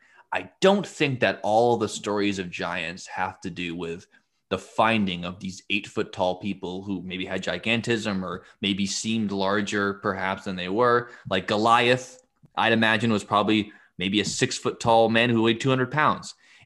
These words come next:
In the Philistine army at that time, that dude was a fucking giant. He probably would have been the biggest person you ever saw in your life. And he probably was the same size as an N B A point guard, but at the time, and you're David, you're five-foot-one, you weigh nothing. This man's a giant.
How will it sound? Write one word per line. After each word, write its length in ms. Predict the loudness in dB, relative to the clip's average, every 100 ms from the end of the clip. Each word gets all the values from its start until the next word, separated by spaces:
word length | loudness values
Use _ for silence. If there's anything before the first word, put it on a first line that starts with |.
| 0
In 260 | 2 4 2
the 80 |
Philistine 500 | 2 4 4 2 0
army 520 | 4 4 4 2 0 -8 _
at 100 | 0
that 180 | 2 2
time, 440 | 2 2 0 -4 _ _
that 160 | -2 2
dude 100 | 2
was 120 | 2
a 40 |
fucking 440 | -2 -4 -4 -4 -4
giant. 540 | -4 -4 -8 -16 -20 _ _ _
He 160 | 0 2
probably 260 | 4 6 6
would 140 | 4
have 60 | 4
been 120 | 2
the 60 | 4
biggest 240 | 2 2
person 140 | -2
you 60 | -2
ever 60 | -2
saw 140 | -2
in 80 | -2
your 80 | -6
life. 340 | -10 -12 -20 _ -2
And 100 | -2
he 60 |
probably 220 | 4 4 6
was 140 | 2
the 60 | 0
same 260 | 0 0
size 320 | 0 2 2
as 80 | 2
an 100 | 2
N 140 | 2 2
B 120 | 2
A 80 | 2
point 340 | 2 -2 0
guard, 320 | 0 0 2
but 100 | 4
at 160 | 4 2
the 80 | -2
time, 540 | -2 0 0 0 -2 -8 _ -2
and 80 |
you're 100 | 0
David, 480 | 4 4 4 4 2
you're 140 | 2 0
five-foot-one, 920 | 0 2 2 2 0 2 2 2 0
you 100 | 2
weigh 220 | 2 2
nothing. 480 | 0 -2 -4 -8 -10 _ _ _
This 180 | 2 2
man's 160 | 0
a 60 | 0
giant. 640 | 2 2 4 2 0 -6